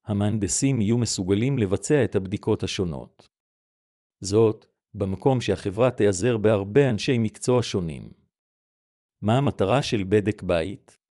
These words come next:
יש לכך כמה וכמה מטרות, אבל אחת עיקרית. במילים מאוד פשוטות,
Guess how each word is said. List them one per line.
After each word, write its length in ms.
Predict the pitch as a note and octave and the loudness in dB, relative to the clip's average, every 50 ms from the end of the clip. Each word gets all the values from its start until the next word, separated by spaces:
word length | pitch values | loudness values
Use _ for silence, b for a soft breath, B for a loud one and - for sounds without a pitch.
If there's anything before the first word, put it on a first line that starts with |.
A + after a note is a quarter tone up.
| _ _ _ _ _ _ _ _ _ _ _ _ _ _ - | _ _ _ _ _ _ _ _ _ _ _ _ _ _ 0
יש 220 | A#2+ D3 C#3 - | 2 2 2 2
לכך 400 | B2+ G2+ E2 - G2 E2+ - - - | 0 0 0 0 0 0 -2 -4 -2
כמה 280 | - A2 G2+ A2 C3 B2+ | 0 0 2 2 2 0
וכמה 380 | G2+ G2+ - - A2 A2 A#2 A2+ | 0 -2 -2 -2 0 2 2 2
מטרות, 600 | G#2 G2+ F#2+ - G#2+ F#2 F#2 F2 C2 - - _ _ _ _ _ _ _ - | 2 0 0 -2 -2 -2 -2 -2 -4 -6 -10 _ _ _ _ _ _ _ -8
אבל 240 | G#2 F#2 F#2+ F#2+ E2 | -4 -2 0 0 0
אחת 300 | F2+ - - A2+ G2+ - | -2 -2 -2 -2 -2 -4
עיקרית. 640 | G#2 - - A2+ F#2+ E2+ F#2+ - - _ _ _ _ _ _ _ _ _ _ _ _ _ _ _ _ _ _ _ _ _ _ | -6 -6 -4 -2 -2 -2 -4 -8 -12 _ _ _ _ _ _ _ _ _ _ _ _ _ _ _ _ _ _ _ _ _ _
במילים 500 | - G#2 G#2 A2 G#2+ A2 C3 D#3+ F3+ C#3 | -2 -2 0 0 0 2 2 2 2 2
מאוד 320 | A2+ G#2+ A2 C3+ C#3+ C#3 - | 0 0 0 0 0 0 -2
פשוטות, 640 | - - G#2 F#2+ - - G2+ F2+ F2+ - - _ | -6 -8 -6 -6 -2 -2 -2 -2 -2 -4 -10 _